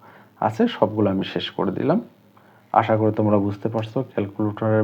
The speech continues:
ব্যবহারগুলো বুঝতে পারছো। আজ তাহলে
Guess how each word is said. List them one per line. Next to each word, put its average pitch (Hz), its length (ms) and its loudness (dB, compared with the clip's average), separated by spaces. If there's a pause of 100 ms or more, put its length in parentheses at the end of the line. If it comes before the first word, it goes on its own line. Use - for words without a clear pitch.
ব্যবহারগুলো 104 500 4 (100)
বুঝতে 110 280 -2
পারছো। 120 260 0 (1700)
আজ 135 240 6 (140)
তাহলে 127 240 6